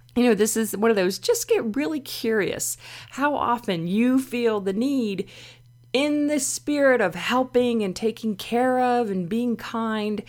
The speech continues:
how often you feel the need to really get into other people's business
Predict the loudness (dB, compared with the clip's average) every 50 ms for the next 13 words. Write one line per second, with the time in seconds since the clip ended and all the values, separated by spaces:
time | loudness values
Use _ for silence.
0 | -14 -20 -20 -18 -6 0 2 2 2 4 2 0 -2 -2 -4 -4 -2 -2 -2 -2
1 | 0 -2 -2 -4 -4 -2 -2 -2 0 0 -2 -2 -2 -2 -4 -4 -4 -6 -6 -10
2 | -16 -20 -20 -20 -16 -4 -2 -2 0 0 0 2 2 2 2 0 0 2 2 2
3 | 2 2 0 0 0 0 0 0 0 0 0 0 0 -2 -4 -2 -2 -4 -4 -4
4 | -2 0 0 0 0 -2 -8 -8 -6 -8 -8 -8 -8 -10 -10